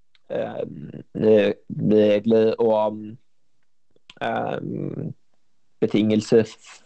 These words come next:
som del av akademiklassifiseringsprosessen her,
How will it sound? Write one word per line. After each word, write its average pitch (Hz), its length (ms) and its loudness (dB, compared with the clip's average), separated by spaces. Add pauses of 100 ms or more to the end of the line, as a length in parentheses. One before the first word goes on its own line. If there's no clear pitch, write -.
(140)
som 110 220 0
del 107 280 6
av 104 300 0
akademiklassifiseringsprosessen 107 1600 -4
her, 131 200 -2